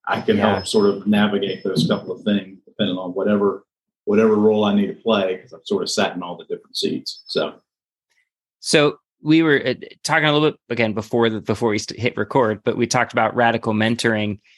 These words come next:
Speaker 2: and, uh, the difference between mentoring and, and discipleship is, was one question I, I had for you.
Speaker 1: Yeah.
Speaker 2: But before I even get there, let's, let's get this first. So you have mentoring,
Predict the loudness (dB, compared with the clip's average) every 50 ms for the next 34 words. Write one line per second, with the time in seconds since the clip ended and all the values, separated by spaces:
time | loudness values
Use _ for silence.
0 | _ _ _ _ _ _ _ -2 0 2 2 2 2 2 2 2 2 2 2 2
1 | 2 0 0 0 0 0 0 -2 -2 -2 -2 -4 -2 -2 -2 0 0 -2 -2 -2
2 | -2 0 0 0 0 -2 -2 -4 -4 -6 -6 -6 -6 -6 -4 -2 0 0 0 0
3 | -2 -4 -4 -2 0 -2 -2 -2 _ _ _ _ _ _ _ _ _ _ -2 -2
4 | -2 -2 -4 -4 -2 -2 -2 0 0 -2 0 0 -2 -2 0 0 -2 -2 -2 -2
5 | -4 -4 -4 -4 -2 0 0 0 -2 -2 0 0 2 2 2 0 0 -2 -8 _
6 | -6 -4 -2 -2 0 0 2 2 4 4 2 2 2 2 0 0 0 0 0 2
7 | 2 2 0 -2 -6 -10 _ _ _ _ _ -4 -4 -4 -4 -4 -6 -4 -4 -4
8 | -4 -4 -2 -2 -2 0 0 -2 -2 -2 -2 -2 -2 -2 -2 -6 -10 -18 _ _
9 | _ _ _ _ _ _ _ _ _ _ _ -12 -4 0 0 2 2 0 0 2
10 | 2 2 2 0 0 0 0 2 2 2 2 2 0 -4